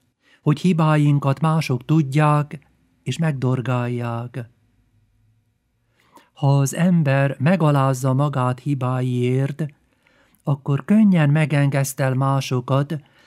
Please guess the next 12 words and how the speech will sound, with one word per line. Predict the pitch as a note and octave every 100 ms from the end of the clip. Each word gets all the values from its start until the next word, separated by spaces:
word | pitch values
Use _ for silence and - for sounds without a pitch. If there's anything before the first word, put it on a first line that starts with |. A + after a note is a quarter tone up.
| _ _
és | C3 -
kevés | E3 E3+ E3+ -
fáradtsággal | D#3+ D#3 D3+ D#3 - D3+ D3+ C#3+ C#3+
eleget | D3 F3 E3+ E3 E3+
tesz | - F3 E3+ -
azoknak, | D3+ D#3 D3+ D3+ D3 D3+ - _ -
akik | D#3 - C3+
haragusznak | - D#3 D3 B2 B2 B2 - B2+ A#2+ A#2+
rá. | A#2 A#2 A#2 A2+ A2 _ _ _ _ _ _ _ _ _ _ _ _ _ _ _ _ _ _ _
Az | C3+ B2
alázatos | D3+ D3 D3+ D3+ C#3+ D3
embert | D3+ D3 C#3+ C#3 C#3 C3+ -